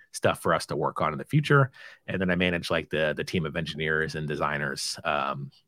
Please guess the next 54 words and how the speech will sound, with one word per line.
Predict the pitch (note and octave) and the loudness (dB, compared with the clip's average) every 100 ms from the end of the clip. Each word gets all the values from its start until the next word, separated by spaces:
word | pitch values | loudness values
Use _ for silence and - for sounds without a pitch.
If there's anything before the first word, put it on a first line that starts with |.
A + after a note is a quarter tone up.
| - | -8
to, | - D#2 D2 C#2+ C#2+ - _ _ _ - | -2 0 0 -4 -6 -10 _ _ _ -2
uh, | E2 C#2+ | 2 4
help | - A2+ - - - F2+ | 8 6 6 -10 -14 2
build | G#2+ G#2+ F#2+ | 4 4 2
what | F#2 | 0
this | F2 | 0
feedback | - F#2+ D#2+ D2+ | 0 2 0 0
is | D2 D2 - | -6 -8 -8
into, | F2 - C#2 - | -8 -6 -8 -6
into | F2+ C#2+ | -8 -8
features. | - D#2 - B1+ - | -6 -6 -6 -8 0
So | F2+ F2+ - - - | 0 0 -4 -16 2
that's | D3+ | 4
my | - | 4
current | B2+ C3+ C3 A#2+ | 6 8 8 6
day-to-day. | A#2 A#2 A2+ A2+ C3+ - - _ - | 2 4 4 4 2 -4 -20 _ -4
Um, | F#2 F2 E2+ E2+ - - | 0 2 0 -2 -12 0
spend | - A2 | 4 6
a | |
lot | G2+ | 4
of | G2 | 2
time | G#2 F#2+ | 0 0
on | D#2 | -2
Twitter | F2+ E2+ D#2 | -4 -2 -2
as | C#2+ | -2
well, | E2+ D#2+ D2+ D2 _ - - | 0 0 0 -2 _ -14 -4
uh, | E2 E2+ E2 | 0 0 -2
because | - C3 | 6 8
I, | B2+ | 8
I | C#3+ | 6
find, | - C#3+ | 6 6
like, | A2+ | 2
Twitter | - B2 A2+ | 0 4 4
is | G2+ | 2
a | E2 | -2
really | F#2 G#2 | -2 -4
good | F#2+ - | -4 -4
place | G2 F#2 | -6 -6
to | E2 | -6
find, | - D2+ E2 | -4 -4 -4
like, | E2 C#2+ | -6 -8
what's | D#2+ D#2 | -8 -6
happening, | D3+ - G2 A2 G2+ - _ _ | -6 -4 -6 -8 -10 -16 _ _
uh, | E2 D2+ | -6 -4
as | - | -4
far | - F#2 | -2 -2
as, | F2 | 0
like, | D#2+ | -4
the, | - D#2+ D#2 D#2 | -4 -4 -4 -6
in | F2+ | -6
the | E2+ | -4
industry | F2 F#2+ - F#2+ | -2 -2 0 -2
and | D#2 | -2
community. | - D#2 G2 D3+ | -6 -4 -2 -2